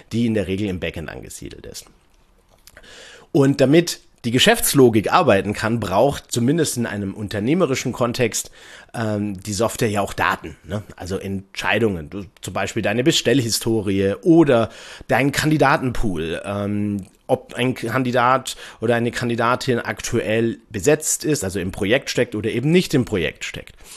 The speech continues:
Und diese Daten liegen in der Regel in Datenbanken. Hier gibt's verschiedene Hersteller. Also auch das wichtige Ebene zu klären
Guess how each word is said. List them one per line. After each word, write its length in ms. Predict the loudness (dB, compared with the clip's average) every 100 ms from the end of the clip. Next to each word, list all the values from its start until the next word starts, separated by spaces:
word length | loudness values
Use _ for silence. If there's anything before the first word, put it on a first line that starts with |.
| -18 -20 -20 -10
Und 280 | -6 0
diese 160 | 2 4
Daten 320 | 4 2 2
liegen 240 | 0 0 0
in 100 | 0
der 120 | -2
Regel 220 | -6 -8
in 280 | -6 -6 -6
Datenbanken. 640 | -8 -8 -8 -10 -14 -20
Hier 240 | -12 -4 -2
gibt's 240 | -2 -4
verschiedene 460 | -2 -2 -2 -4 -4
Hersteller. 480 | -4 -6 -10 -14 -20 _ _ _ _ -6
Also 260 | -4 -2 -4
auch 180 | -6 2
das 420 | 4 4 0 -4
wichtige 460 | -4 -4 -4 -4 -4
Ebene 440 | -2 0 0 -2 -4
zu 180 | -8
klären 880 | -12 -6 2 4 4 4 2 0